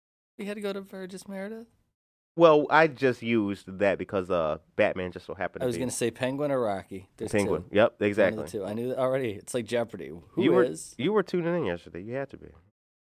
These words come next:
Speaker 2: Interesting. All right. The Aurora Rapid Response Team, educate, advocate, and investigate.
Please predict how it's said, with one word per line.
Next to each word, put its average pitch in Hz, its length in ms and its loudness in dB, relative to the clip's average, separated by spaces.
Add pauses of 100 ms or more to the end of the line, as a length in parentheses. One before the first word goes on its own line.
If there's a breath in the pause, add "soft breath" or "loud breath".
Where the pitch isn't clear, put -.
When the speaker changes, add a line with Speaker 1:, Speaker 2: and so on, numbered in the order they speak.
(220)
Speaker 2:
Interesting. 92 480 -12 (360)
All 110 80 10
right. 135 220 12 (400 loud breath)
The 135 220 6
Aurora 143 360 12
Rapid 170 340 8
Response 151 520 4
Team, 110 280 2
educate, 127 520 0
advocate, 117 580 2
and 110 140 2
investigate. 107 720 4